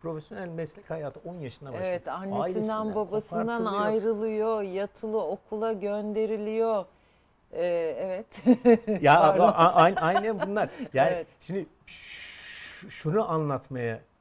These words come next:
Speaker 1: çalıştık biz. Paralel pek çok şey gidiyor. Naim Süleymanoğlu'na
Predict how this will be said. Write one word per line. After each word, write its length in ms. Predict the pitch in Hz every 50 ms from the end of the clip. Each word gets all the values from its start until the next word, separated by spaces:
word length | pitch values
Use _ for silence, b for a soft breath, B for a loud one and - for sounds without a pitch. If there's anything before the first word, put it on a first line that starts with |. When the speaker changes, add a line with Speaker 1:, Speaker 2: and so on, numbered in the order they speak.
| _ _
Speaker 1:
çalıştık 460 | - - 123 107 104 - - - 104 - 110
biz. 80 | 101 - b b b b b b b b _ _ _ _ _ _ _ _ _ _ _ _ _ -
Paralel 420 | 143 165 196 233 247 254 247 220 -
pek 220 | - 208 220 -
çok 200 | - - 196 -
şey 240 | - - 170 160 160
gidiyor. 400 | 143 131 110 104 95 92 92 92 107
Naim 280 | 107 113 127 139 151 156
Süleymanoğlu'na 960 | - - 165 160 170 170 175 175 175 170 170 165 160 160 160 160 165 160 151